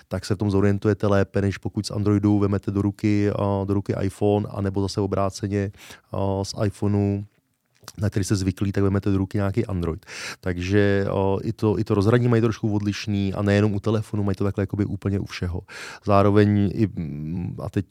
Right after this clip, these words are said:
mě doufám ne-, neukamenujou, o, zastánci Apple, ale mám ten dojem, že už, o, ten Apple dneska i nepotřebuje dokazovat, o, lidem něco svýma technologiemi převratnýma. O, spíš mám z něj dojem, že od těch dob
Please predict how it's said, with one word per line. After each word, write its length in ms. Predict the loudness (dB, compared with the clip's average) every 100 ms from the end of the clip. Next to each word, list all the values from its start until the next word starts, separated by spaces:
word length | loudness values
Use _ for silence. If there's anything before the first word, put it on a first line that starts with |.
| -4
mě 200 | 0 2
doufám 520 | 4 6 6 4 2 0
ne-, 260 | 0 -2 -2
neukamenujou, 840 | -2 0 4 6 8 8 6 4 -2 -14 -8 0
o, 120 | 2
zastánci 480 | 4 6 6 6 4
Apple, 440 | 6 8 10 8
ale 180 | 8 6
mám 200 | 6 6
ten 180 | 6 6
dojem, 320 | 6 6 4
že 580 | 2 4 6 4 2 0
už, 340 | -4 -6 -2 2
o, 300 | 4 2 2
ten 180 | -2 -2 -4
Apple 220 | 2 2
dneska 260 | 2 2
i 40 | 0
nepotřebuje 300 | 0 2 2
dokazovat, 580 | 2 2 4 4 2 -2 -20 -18 -12
o, 600 | -4 0 2 2 2 2 4
lidem 520 | 4 6 6 4 2 2
něco 340 | 0 0 -2
svýma 440 | 0 2 4 2
technologiemi 440 | 2 -2 2 2 2
převratnýma. 840 | 0 0 0 2 4 6 6 4 -2 -14 -6
O, 260 | 0 2 0
spíš 340 | -2 -6 -2
mám 120 | 2
z 60 | 2
něj 100 | 4
dojem, 320 | 4 4 2
že 300 | 2 2 2
od 160 | 0 -2
těch 180 | 0
dob 140 | 2